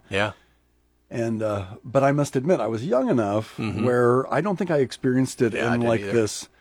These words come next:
Speaker 2: But you think about even the assassinations.
Speaker 1: Yeah.
Speaker 2: This was just like a regular part of the sixties.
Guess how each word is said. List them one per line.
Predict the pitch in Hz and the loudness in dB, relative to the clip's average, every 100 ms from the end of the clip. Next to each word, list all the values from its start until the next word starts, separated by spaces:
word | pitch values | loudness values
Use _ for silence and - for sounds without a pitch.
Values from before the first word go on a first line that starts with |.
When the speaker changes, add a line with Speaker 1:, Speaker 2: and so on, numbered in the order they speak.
| _ _ - | _ _ -14
Speaker 2:
But | - | -6
you | 147 | -4
think | 185 180 | -4 -4
about | 147 | -4
even | 160 156 | -2 -2
the | 135 131 | 0 -2
assassinations. | 110 160 156 - 127 151 160 - - | -4 -6 -6 -4 -4 -4 -6 -8 -10
Speaker 1:
Yeah. | - - - - - | -8 -4 -2 -2 -2
Speaker 2:
This | 180 185 | -2 0
was | 196 | -2
just | 190 | -2
like | 190 | -2
a | 143 | -2
regular | 120 120 170 170 180 175 | 0 2 2 4 4 2
part | - - 170 180 - | 0 -2 0 -2 -4
of | 135 143 123 107 - - | -2 0 -2 -8 -14 0
the | 143 | 0
sixties. | - 269 - - 78 - - | 0 -4 -4 -8 -8 -10 -18